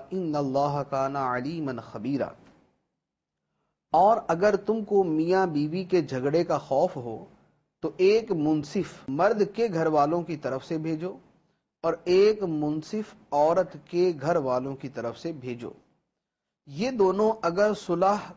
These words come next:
کرانا چاہیں گے تو اللہ ان کے درمیان اتفاق پیدا کر دے گا، بے شک اللہ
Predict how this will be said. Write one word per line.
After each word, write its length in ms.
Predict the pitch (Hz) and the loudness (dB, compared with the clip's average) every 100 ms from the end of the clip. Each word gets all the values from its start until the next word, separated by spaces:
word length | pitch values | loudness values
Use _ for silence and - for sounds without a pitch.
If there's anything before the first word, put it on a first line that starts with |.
| - | -2
کرانا 480 | 156 147 151 170 175 175 | 2 4 4 2 0 -2
چاہیں 420 | 143 135 160 202 | -4 -2 -2 -2
گے 200 | 135 127 156 - _ | -2 -4 -8 -20 _
تو 80 | 139 | -6
اللہ 500 | 156 156 139 165 175 175 170 | -4 -2 2 2 2 -4 -2
ان 180 | 190 | -2
کے 140 | 196 196 | 0 -2
درمیان 500 | 139 131 131 131 147 151 | -2 -2 -4 -4 -4 -6
اتفاق 800 | 156 - 151 135 143 131 151 156 151 | -14 -10 -10 -8 -6 -2 -4 -4 -10
پیدا 340 | - 120 117 143 - | -6 -4 -4 -6 -2
کر 120 | 165 | -4
دے 200 | 123 107 | -2 -8
گا، 120 | 73 - _ _ _ _ _ _ _ | -10 -18 _ _ _ _ _ _ _
بے 180 | 151 214 | 2 4
شک 400 | 208 233 220 _ _ - | 2 -4 -6 _ _ -4
اللہ 400 | 165 139 165 | -2 2 2